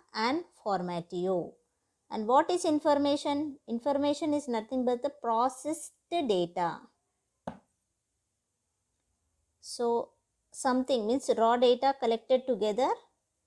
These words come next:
to form a meaningful sentence, we call it as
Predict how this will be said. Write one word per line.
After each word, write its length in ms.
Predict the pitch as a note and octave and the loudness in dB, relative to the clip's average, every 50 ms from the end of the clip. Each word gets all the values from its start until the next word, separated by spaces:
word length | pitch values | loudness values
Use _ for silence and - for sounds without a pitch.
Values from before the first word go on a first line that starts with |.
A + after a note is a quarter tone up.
| _ _ _ _ _ - | _ _ _ _ _ -6
to 80 | C4+ B3+ | -6 -6
form 300 | - - B3 C4 C#4 C#4+ | -4 -2 0 2 2 4
a 80 | D4 | 4
meaningful 720 | C#4 B3+ B3 C4 C#4 D4+ D#4 E4 F4 F#4 F4+ - E4 D#4 | 4 4 4 4 4 6 6 4 4 2 2 0 0 0
sentence, 560 | D#4 - B3 G#3 G3 F#3 G#3+ A#3 C4+ C4 - | 0 0 -2 -2 -2 -2 -2 -4 -4 -4 -4
we 120 | A#3+ A3+ A3 | -2 -2 -2
call 300 | - - A3 G#3+ G#3+ A#3 | 0 0 0 2 4 4
it 160 | A#3+ A#3+ A#3+ | 4 4 2
as 380 | A#3 A3 A#3+ D4 - - - | 0 0 0 -2 -4 -8 -18